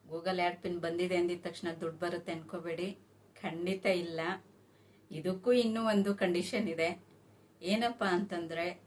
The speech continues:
ಈ Google ಆ್ಯಡ್ ಪಿನ್ ಬಂದಾದ್ಮೇಲೆ ನಮ್ಗೆ ಕಂಪ್ಲೀಟ್ ಆಗಿ ಹಂಡ್ರೆಡ್ ಡಾಲರ್ಸ್ ಆಗ್ಬೇಕು ಫ್ರೆಂಡ್ಸ್.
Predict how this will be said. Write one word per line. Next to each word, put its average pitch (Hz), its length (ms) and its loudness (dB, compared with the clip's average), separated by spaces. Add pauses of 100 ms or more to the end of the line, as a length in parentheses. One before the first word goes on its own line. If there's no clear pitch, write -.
(140)
ಈ 190 220 4
Google 175 440 0
ಆ್ಯಡ್ 156 240 0
ಪಿನ್ 160 280 -6
ಬಂದಾದ್ಮೇಲೆ 160 1200 -2 (440)
ನಮ್ಗೆ 175 360 -2
ಕಂಪ್ಲೀಟ್ 196 720 -2
ಆಗಿ 160 420 -4 (600)
ಹಂಡ್ರೆಡ್ 196 540 -2
ಡಾಲರ್ಸ್ 160 440 -4
ಆಗ್ಬೇಕು 139 420 -12
ಫ್ರೆಂಡ್ಸ್. - 360 -20